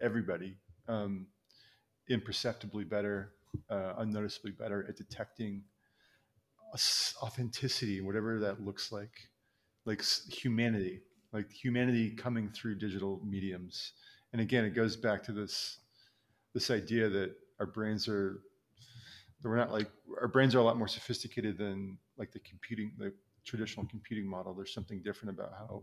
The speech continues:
how we, how we think and work. And they're more, they're way more sophisticated than large language models. So, um, I think we're gonna get better. Some people, everyone's gonna get a little bit better at detecting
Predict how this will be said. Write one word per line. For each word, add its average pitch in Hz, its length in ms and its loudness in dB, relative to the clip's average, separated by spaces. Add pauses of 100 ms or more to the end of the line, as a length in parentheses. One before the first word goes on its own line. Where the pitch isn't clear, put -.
(160)
how 98 140 -12
we, 107 80 -6 (300)
how 107 180 -6
we 98 280 -6 (500)
think 107 240 -2
and 98 120 -6
work. 101 340 -10 (420)
And 117 120 2
they're 117 80 6
more, 113 360 6
they're 110 140 2
way 120 200 6
more 117 160 4
sophisticated 113 640 -4
than 98 140 -4
large 101 260 -6
language 104 360 -8
models. 101 460 -8 (880)
So, 117 580 6 (560)
um, 107 480 4 (1500)
I 139 140 8
think 135 300 4
we're 127 80 4
gonna 123 140 4
get - 540 0
better. 131 480 4 (300)
Some 151 320 6
people, 147 600 -2
everyone's 165 360 10
gonna 147 120 8
get 131 120 10
a 117 40 10
little 135 260 8
bit 120 220 4
better 104 380 4
at 104 80 -10
detecting 107 720 -4